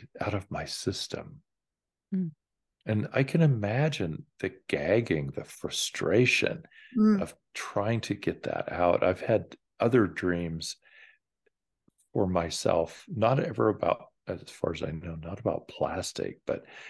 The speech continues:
Speaker 1: about something else I'm trying to get out, um, like gum
Speaker 3: Mm.
Speaker 1: that's, you know, wadded up, and I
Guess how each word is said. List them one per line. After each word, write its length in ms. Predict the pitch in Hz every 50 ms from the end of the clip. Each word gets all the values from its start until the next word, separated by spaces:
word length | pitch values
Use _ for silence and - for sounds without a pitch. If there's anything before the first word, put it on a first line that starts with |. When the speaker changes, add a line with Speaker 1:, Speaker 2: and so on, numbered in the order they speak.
| - _ _
Speaker 1:
about 360 | - 92 - 85 - - -
something 520 | - - - 120 104 101 - - 85 85 82
else 260 | 82 82 82 - -
I'm 120 | - - -
trying 380 | - - - - 90 101 101 -
to 120 | - -
get 260 | - - - - - _
out, 520 | - - 80 80 82 82 78 - - - - - - - - - - - - - - _ _ _ _ _ _
um, 440 | - 80 78 - - - 85 78 - - _
like 240 | - 98 82 80 - - - 92 92
gum 440 | - 95 80 80 87 95 87 85 82 87 85 - - - - - - - _ -
Speaker 3:
Mm. 80 | 214
Speaker 1:
that's, 340 | 208 233 226 214 214 - - - _ _ _
you 160 | - - 95
know, 100 | 87 92 92
wadded 540 | 87 87 87 85 80 80 82 82 78 73 82
up, 300 | 82 80 82 - - 80
and 80 | 78 -
I 240 | - 78 80 87